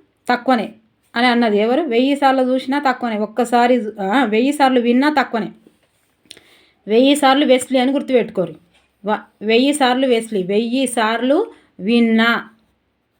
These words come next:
విన్నా ఒక్కసారి చూస్తే సూపర్ ఉంటది, వెయ్యి సార్లు విన్న దానికంటే అని చెప్పింది ఎవరు? వెస్లీ అని గుర్తుపెట్టుకోరు. వంద, వెయ్యి. ఓకే, దాంతో only ఇట్లా సిమిలర్గా ఉన్నాయి,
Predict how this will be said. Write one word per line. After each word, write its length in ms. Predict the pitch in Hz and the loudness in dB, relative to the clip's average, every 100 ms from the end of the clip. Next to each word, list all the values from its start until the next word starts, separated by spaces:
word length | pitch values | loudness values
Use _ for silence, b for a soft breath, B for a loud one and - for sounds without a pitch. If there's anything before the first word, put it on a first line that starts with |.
| _ | _
విన్నా 380 | 208 220 220 233 | -6 0 2 2
ఒక్కసారి 640 | 262 226 - 262 262 240 | 0 -2 0 0 4 2
చూస్తే 540 | 220 226 226 240 269 381 _ _ _ _ _ _ _ _ - | 2 -4 -2 0 0 -4 _ _ _ _ _ _ _ _ -4
సూపర్ 320 | 262 233 240 | -4 0 0
ఉంటది, 340 | 220 214 196 170 | 2 -2 -4 -2
వెయ్యి 220 | 226 240 | 0 0
సార్లు 280 | 247 220 214 | -2 0 -2
విన్న 300 | 196 202 208 | -2 -2 -4
దానికంటే 560 | 196 190 180 156 - _ - | -4 -6 -8 -12 -14 _ -6
అని 100 | 208 | -2
చెప్పింది 360 | 208 202 247 226 | -2 0 -2 0
ఎవరు? 160 | 262 | -2
వెస్లీ 400 | 208 208 - 196 - _ _ _ | -2 -4 -4 -10 -10 _ _ _
అని 140 | 202 294 | -4 -2
గుర్తుపెట్టుకోరు. 520 | 370 214 175 - 156 | 0 -2 -4 -6 -6
వంద, 280 | 190 202 208 | -4 -2 0
వెయ్యి. 460 | 220 247 165 143 - | 0 0 -2 -6 -10
ఓకే, 200 | 196 466 - _ _ b b b b - | -4 -4 -4 _ _ b b b b -4
దాంతో 260 | 220 214 | -2 -2
only 260 | 208 240 370 | -4 0 2
ఇట్లా 180 | 370 320 | 2 -2
సిమిలర్గా 560 | - 254 247 247 233 | -2 0 2 0 0
ఉన్నాయి, 340 | 226 214 214 | -4 -2 -2